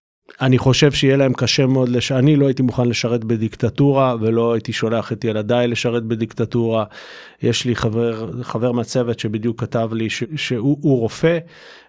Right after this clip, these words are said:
והוא חתם על עצומה שהוא לא ישרת ב-, אם, אם חוקי ההפיכה השלטונית האלה יעברו, מבחינתי זה, זה שבר גדול מאוד, וזה הפרת חוזה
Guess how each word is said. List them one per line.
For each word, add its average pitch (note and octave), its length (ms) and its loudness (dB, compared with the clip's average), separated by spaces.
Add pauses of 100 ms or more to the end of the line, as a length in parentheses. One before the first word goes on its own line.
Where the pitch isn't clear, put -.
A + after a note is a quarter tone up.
והוא A#2 880 0
חתם A2+ 360 -2
על A2 80 0
עצומה A2 420 -4
שהוא A2+ 220 -4
לא A#2 140 2
ישרת A2 500 -2
ב-, A2 60 -2
אם, C3 240 0
אם D3+ 200 4
חוקי D#3+ 400 0
ההפיכה C3+ 760 2
השלטונית A#2+ 600 -2
האלה A#2 200 -2
יעברו, C#3+ 680 0
מבחינתי B2 880 -2
זה, A2 320 -4
זה G#2+ 200 -6
שבר C3 420 -2
גדול A2 360 0
מאוד, C3 420 0
וזה A#2 220 -2
הפרת B2 380 -2
חוזה C#3 340 2